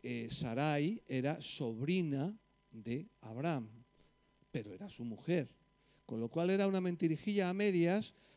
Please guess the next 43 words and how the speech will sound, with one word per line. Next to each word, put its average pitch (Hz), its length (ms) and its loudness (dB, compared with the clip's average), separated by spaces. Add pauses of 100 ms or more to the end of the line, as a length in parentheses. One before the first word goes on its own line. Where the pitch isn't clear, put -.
(440)
¿basada 185 560 2
en 185 140 0
qué? 226 220 6
Basada 151 420 2
en 170 80 2
el 131 240 0
miedo, 180 600 4
en 185 80 2
el 131 200 -4
temor, 175 580 4 (320)
en 135 160 0
la 120 100 0
desconfianza, 180 1120 2 (220)
en 165 220 2
que 143 140 0
me 139 400 0
he 175 40 4
olvidado 180 680 6
de 131 120 -2
mi 156 120 0
señor 208 580 2 (300)
y 156 140 2
entonces 147 600 0
voy 139 280 2
a 156 140 4
dar 165 200 4
una 131 200 -2
mentira 143 400 0
hijilla 151 420 0
piadosa 165 540 2
para 139 120 -6
que 117 120 -8
no 123 100 -4
me 127 140 0
maten 151 360 0
porque 131 220 -4 (100)
es 120 100 -12
que 123 120 -8
mi 123 100 -2
mujer 127 300 -4
es 147 100 0
súper 110 300 -6
guapa. 151 420 -4